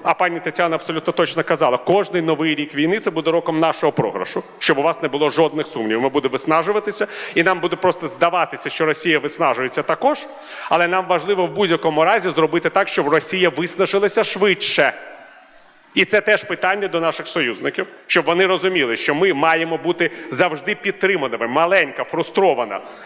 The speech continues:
тридцятимільйонна країна не може виграти у сто тридцяти мільйонів, якою підтримує Китай, якщо не буде реальної підтримки Заходу. Але навіть якщо ця підтримка буде,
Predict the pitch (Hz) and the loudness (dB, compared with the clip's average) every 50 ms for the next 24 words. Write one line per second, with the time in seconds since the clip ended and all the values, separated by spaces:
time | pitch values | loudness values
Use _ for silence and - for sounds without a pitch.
0 | - - - 202 196 196 190 202 185 - 202 175 165 156 165 165 156 147 143 - | -14 -4 0 2 2 2 2 0 0 0 0 0 0 2 2 2 2 2 0 -2
1 | - 185 226 247 220 190 175 180 190 196 196 196 165 139 151 143 131 202 190 196 | 0 0 2 2 2 2 4 4 4 4 4 4 4 2 0 -2 -2 -2 -2 0
2 | 202 185 - 170 151 - - 185 170 - 160 - - - 170 151 151 151 165 202 | -2 0 0 -2 -2 0 0 0 2 2 -2 -2 -2 -2 0 0 2 2 2 2
3 | 214 196 170 156 - - 165 147 - 156 - - 170 156 156 156 156 - 160 - | 2 4 2 0 2 0 -2 0 0 -2 -4 -2 -2 0 0 0 0 -2 -4 -2
4 | - 123 98 - - - - - - - - - 139 151 165 - - 170 165 160 | 0 -2 -2 -2 -8 -18 -20 -20 -20 -20 -10 -2 0 0 0 2 0 0 2 0
5 | 156 - 165 208 180 185 151 151 151 147 151 165 165 160 156 156 160 147 - 147 | 0 2 0 0 2 4 4 4 4 4 2 2 0 -2 -2 -4 -4 -6 -2 -2
6 | 147 143 - - 139 107 110 95 - - 80 - - - - 147 156 165 165 170 | -2 -2 0 -4 -4 -2 -2 -4 -4 -4 -10 -12 -12 -6 -2 0 2 2 4 4
7 | 190 214 220 208 220 208 - - 214 208 220 208 - 202 - - 208 214 202 - | 2 2 0 0 -2 -2 0 0 0 2 2 0 0 0 0 2 0 0 2 2
8 | 214 196 156 139 139 120 - - | 0 0 0 0 -6 -6 -6 -6